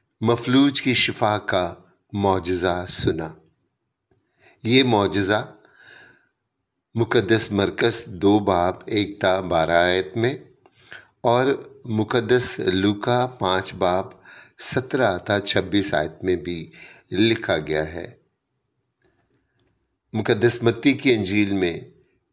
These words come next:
पहले तीन अबवाब में खुदावंद यीशु मसीह का नसबनामा, मजूसियों की आमद, हेरोदिस बादशाह का जिक्र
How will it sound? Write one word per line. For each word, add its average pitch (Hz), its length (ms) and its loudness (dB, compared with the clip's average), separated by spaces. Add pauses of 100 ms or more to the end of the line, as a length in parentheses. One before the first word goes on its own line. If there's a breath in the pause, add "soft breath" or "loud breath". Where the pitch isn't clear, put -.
(180)
पहले 131 520 4
तीन 98 380 0
अबवाब 82 480 0
में 90 360 -2
खुदावंद 92 500 -4
यीशु 107 440 2
मसीह 101 520 -2
का 98 160 0
नसबनामा, 92 960 -4 (680 loud breath)
मजूसियों 123 560 4
की 123 380 -4
आमद, 101 500 -2 (520 loud breath)
हेरोदिस 120 580 2
बादशाह 92 440 0
का 95 200 -2
जिक्र 90 440 -4